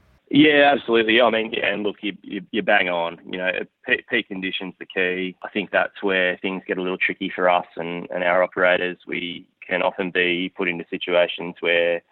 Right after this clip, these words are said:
we know a beer isn't in peak condition, but, you know, we've been kind of contracted to do the job.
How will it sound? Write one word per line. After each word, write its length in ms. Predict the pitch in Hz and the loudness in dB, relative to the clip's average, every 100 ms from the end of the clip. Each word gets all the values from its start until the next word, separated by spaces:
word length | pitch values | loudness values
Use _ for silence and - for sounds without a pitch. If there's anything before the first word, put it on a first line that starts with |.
| - - _ | -20 -20 _
we 140 | - 90 | -6 -2
know 240 | 82 87 | 0 0
a 40 | 85 | 0
beer 260 | 92 90 | 0 0
isn't 180 | 87 87 | 0 -4
in 180 | 87 85 | -6 -4
peak 200 | 92 87 | -4 -4
condition, 500 | 87 87 90 101 92 | -4 -4 -2 -2 0
but, 280 | 90 85 - - | 0 0 0 -8
you 100 | 85 | -6
know, 140 | 87 | -4
we've 180 | 85 82 | -6 -6
been 220 | 87 82 | -8 -6
kind 240 | - 87 | -2 0
of 140 | 82 - | 0 -4
contracted 460 | 87 90 82 90 | -4 -2 -2 -6
to 60 | - | -10
do 160 | 87 82 | -10 -8
the 100 | 80 | -6
job. 320 | 90 85 | -4 -4